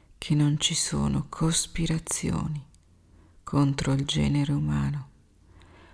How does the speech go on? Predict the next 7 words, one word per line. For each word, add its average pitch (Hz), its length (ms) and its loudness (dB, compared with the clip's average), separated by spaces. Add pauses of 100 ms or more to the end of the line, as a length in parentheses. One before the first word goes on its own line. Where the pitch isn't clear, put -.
(160)
ma 156 140 6
c'è 151 180 2
solo 151 380 2
il 139 160 2
maestro 147 800 0 (560)
che 151 220 2
usa 165 600 0